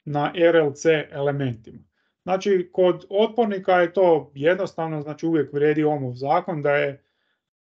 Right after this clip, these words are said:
omjer napona i struje jednak iznosu otpornika. To je, dakle, najjednostavniji slučaj. To su razne varijante Ohmovog zakona koje ste do sad mogli usvojiti. A onda imamo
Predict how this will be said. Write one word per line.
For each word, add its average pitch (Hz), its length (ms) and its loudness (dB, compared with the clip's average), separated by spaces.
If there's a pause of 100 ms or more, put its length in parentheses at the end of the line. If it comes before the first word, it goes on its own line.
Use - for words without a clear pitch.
(460)
omjer 190 520 4 (220)
napona 160 520 -2
i 139 60 -6
struje 170 520 2
jednak 156 340 0
iznosu 147 500 -6
otpornika. 127 520 -8
To 156 260 2
je, 135 180 0
dakle, 131 280 -8
najjednostavniji 131 760 -8
slučaj. 127 420 -10
To 143 200 -2
su 127 320 -6 (460)
razne 156 440 2
varijante 139 680 -4
Ohmovog 135 400 -6
zakona 135 540 -4
koje 127 400 -4 (360)
ste - 200 -4
do 135 120 0
sad 143 240 0
mogli 135 280 -2
usvojiti. 214 760 -2 (1080)
A 160 80 0
onda 220 260 4
imamo 226 640 4